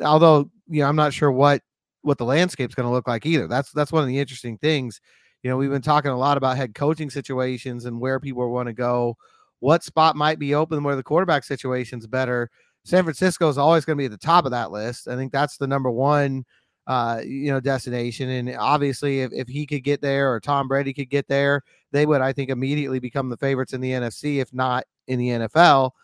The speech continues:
Um, but outside of that, is there really a team, you know, as I, as I think about it, outside of the forty-niners, who are kind of the, the obvious answer,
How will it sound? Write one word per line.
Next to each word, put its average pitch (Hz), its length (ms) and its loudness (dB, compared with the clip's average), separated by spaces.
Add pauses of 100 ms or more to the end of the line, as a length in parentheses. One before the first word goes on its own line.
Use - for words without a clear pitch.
(380)
Um, 127 240 0
but 151 140 6
outside 196 440 4
of 262 60 4
that, 240 240 2
is 196 160 0
there 208 180 2
really 175 420 2
a 180 40 2
team, 175 560 -6 (260)
you 165 80 -2
know, 165 80 4
as 165 160 2
I, 165 120 2
as 160 180 -2
I 151 80 0
think 160 240 -2
about 156 240 2
it, 147 60 2
outside 180 340 2
of 190 80 2
the 180 60 -2
forty-niners, 160 640 0
who 151 60 -4
are 139 80 -2
kind 156 200 -2
of 151 60 -4
the, 139 200 -6
the 131 180 -10
obvious 135 420 -6
answer, 139 420 -6